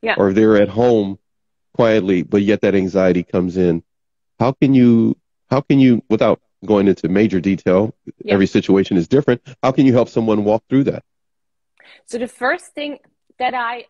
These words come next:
Speaker 1: I noticed, and that's also, I, I don't talk about efficiency really, but if you want, if you are in an anxious situa-,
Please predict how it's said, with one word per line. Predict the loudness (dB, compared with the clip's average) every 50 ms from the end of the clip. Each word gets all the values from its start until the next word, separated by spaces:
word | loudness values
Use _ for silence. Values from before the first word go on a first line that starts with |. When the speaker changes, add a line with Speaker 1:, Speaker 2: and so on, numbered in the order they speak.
| _ -20
Speaker 1:
I | -20 -20
noticed, | -20 -18 -16 -16 -16 -14 -14 -16 -16 -18 _ _
and | -20 -20 -20
that's | -20 -20 _ -20 -18
also, | -16 -16 -16 -18 -20 -20 -16
I, | -14 -14 -14 -14 -18 _ _ _ _ _ _ _ -20 -20 -20 -20 _ _ _ -14
I | -12 -10 -10
don't | -10 -10 -12
talk | -12 -12 -12 -12 -12
about | -10 -10 -10 -10
efficiency | -12 -16 -14 -16 -14 -12 -12 -14 -12 -10 -12 -12
really, | -10 -10 -10 -10 -10 -8
but | -6 -8 -8 -8
if | -10 -14 _
you | -16 -16 -14
want, | -12 -12 -14 -14 -14
if | -18 -18 -16
you | -10 -6 -6
are | -4 -6
in | -6 -8 -14
an | -18 -18
anxious | -18 -20 -20 -20 -20 -20 -20 -20 -18 -20
situa-, | -20 -20 _ -20 -20 -20